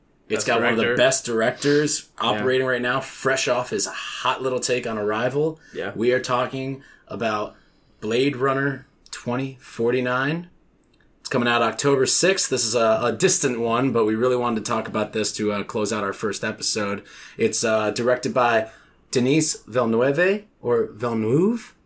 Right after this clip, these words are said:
Speaker 1: I've
Speaker 2: It
Speaker 1: heard
Speaker 2: could be.
Speaker 1: twice
Speaker 2: Oh,
Speaker 1: with
Speaker 2: I can't
Speaker 1: official,
Speaker 2: really
Speaker 1: like, in-, interviews and stuff, so
Speaker 2: I
Speaker 1: it's
Speaker 2: can't
Speaker 1: very
Speaker 2: speak
Speaker 1: weird.
Speaker 2: to which one it would be.
Speaker 1: But, uh, yeah, director of Arrival,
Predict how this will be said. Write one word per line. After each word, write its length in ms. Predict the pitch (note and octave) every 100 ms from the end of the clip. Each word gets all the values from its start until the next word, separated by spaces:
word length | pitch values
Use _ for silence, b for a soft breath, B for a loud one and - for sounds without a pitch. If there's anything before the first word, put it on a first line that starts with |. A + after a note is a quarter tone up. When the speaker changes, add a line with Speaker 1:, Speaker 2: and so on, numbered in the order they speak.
| _ _ B B B -
Speaker 1:
I've 100 | B2
Speaker 2:
It 20 |
Speaker 1:
heard 140 | C#3 C#3+
Speaker 2:
could 100 | D3+
be. 60 | D3
Speaker 1:
twice 520 | E3+ C3+ - - -
Speaker 2:
Oh, 280 | A#2+ A#2 A2
Speaker 1:
with 120 | A#2
Speaker 2:
I 20 |
can't 100 | - D#3
Speaker 1:
official, 260 | D3 D#3+
Speaker 2:
really 220 | C#3 B2+ A2
Speaker 1:
like, 80 | - -
in-, 200 | C#3 B2+
interviews 560 | - B2+ C3+ A#2+ A2+
and 80 | A2
stuff, 180 | A2+ G#2
so 140 | A2+
Speaker 2:
I 40 | B2+
Speaker 1:
it's 80 |
Speaker 2:
can't 100 | E3+
Speaker 1:
very 80 | D3
Speaker 2:
speak 80 | B2 A#2+
Speaker 1:
weird. 120 | G#2+
Speaker 2:
to 80 | C3+
which 140 | B2+
one 160 | B2 G#2
it 20 |
would 140 | G#2
be. 160 | G2+ G2
Speaker 1:
But, 240 | C3+ B2+
uh, 340 | B2+ B2 A#2+ B2
yeah, 200 | C#3 C#3+
director 400 | B2 C3 C3 C#3+
of 100 | C3
Arrival, 680 | A2+ B2+ D3 D3+ E3 E3 E3+